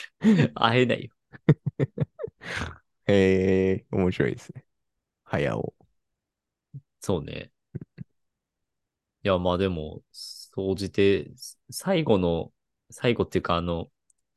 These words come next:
Speaker 1: 君たちはどう生きるかの、あの、託したいんだみたいな
Speaker 2: うんうんうん。
Speaker 1: 話。
Speaker 2: はい。
Speaker 1: あれ、断るじゃないですか。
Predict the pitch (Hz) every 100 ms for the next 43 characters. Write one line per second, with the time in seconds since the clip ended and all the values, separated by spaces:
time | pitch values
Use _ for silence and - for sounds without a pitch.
0 | _ _ _ _ _ _ _ _ - 131
1 | 147 120 92 104 90 95 90 87 82 80
2 | 80 80 78 80 - _ _ _ _ _
3 | _ _ _ _ _ _ _ _ _ _
4 | _ _ _ _ _ _ - - - 127
5 | - 139 110 78 78 - - - - _
6 | _ _ _ _ _ - 110 101 - 90
7 | - - - - - 87 78 - - 120
8 | _ _ _ _ - - - _ _ _
9 | _ _ _ _ _ _ _ _ _ _
10 | - 104 113 123 120 120 120 117 117 117
11 | 117 - - 120 120 117 110 87 - -
12 | - - -